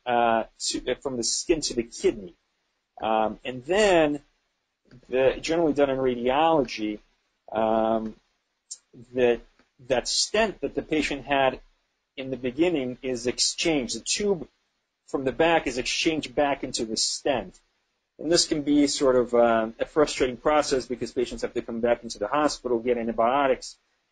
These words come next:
Once the stent is in, there's a few options. Some patients just choose to have the stent changed every few months, uh, but sometimes, um, you know,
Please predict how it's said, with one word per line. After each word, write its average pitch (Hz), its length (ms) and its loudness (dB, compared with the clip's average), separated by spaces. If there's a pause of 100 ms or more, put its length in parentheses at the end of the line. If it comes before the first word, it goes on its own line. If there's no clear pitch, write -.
(140)
Once 202 240 -2
the 196 80 0
stent 185 360 -2
is 156 160 2
in, 175 360 4 (560)
there's 147 160 0
a 143 160 -4
few 160 140 4
options. 147 500 0
Some 165 200 -2
patients 151 460 0
just 120 200 -8
choose - 240 -4
to 143 80 0
have 135 180 -2
the 127 60 -2
stent 117 320 -6
changed 170 400 -2 (560)
every 139 200 -2
few 151 240 0
months, 143 580 0 (420)
uh, 135 240 4
but 147 200 0
sometimes, 170 760 0
um, 143 520 4 (120)
you 143 100 -10
know, 123 300 -2